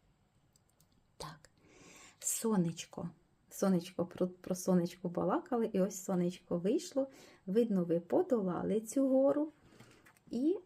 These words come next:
вам вийшло сонечко. Що означає сонечко? Що вас очікує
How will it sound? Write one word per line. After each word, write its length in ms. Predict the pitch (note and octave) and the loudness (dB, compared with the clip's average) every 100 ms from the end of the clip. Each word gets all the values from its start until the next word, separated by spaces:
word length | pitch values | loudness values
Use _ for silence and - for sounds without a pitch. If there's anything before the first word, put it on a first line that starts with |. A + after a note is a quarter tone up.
| - | -8
вам 400 | F3+ A3 D4+ C4+ | -4 -2 0 -2
вийшло 560 | G#3 G#3+ A#3 - B3 | -2 -2 -4 -6 -6
сонечко. 840 | A#3+ - F3+ F3+ F#3+ - - C#4 F#4 - _ _ _ _ _ - - - - - - - - - - | -6 -2 0 2 0 -4 -8 -6 -6 -8 _ _ _ _ _ -20 -20 -20 -20 -18 -18 -18 -20 -16 -12
Що 180 | - B3 | -6 -4
означає 760 | B3+ A3 G#3 - G3 F3+ F3+ | -4 -4 -8 -8 -4 0 -2
сонечко? 800 | F3+ - F3 F#3 B3 - - A4 | -4 -6 -2 -2 -4 -8 -4 -4
Що 220 | - - | -4 -8
вас 360 | G3+ A3 F#4 - | -4 -2 -2 -2
очікує 720 | G3 - G3 F#3+ F3 F3 F3+ | -6 -4 -6 -4 -4 -2 -2